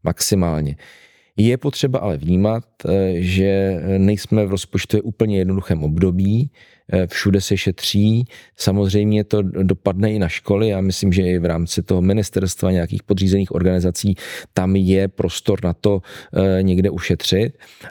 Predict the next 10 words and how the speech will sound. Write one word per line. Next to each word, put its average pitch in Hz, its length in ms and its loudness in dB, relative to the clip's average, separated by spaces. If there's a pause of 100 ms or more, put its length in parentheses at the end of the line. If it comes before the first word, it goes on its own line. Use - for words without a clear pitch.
(120)
A 95 500 -4
právě 104 360 0 (180)
tím 113 280 2
závazkem 104 460 0
sto 104 120 -2
třiceti 110 360 0
procent, 98 680 -2
eh, 92 300 0
často 92 340 -2
kritizovaným, 95 800 0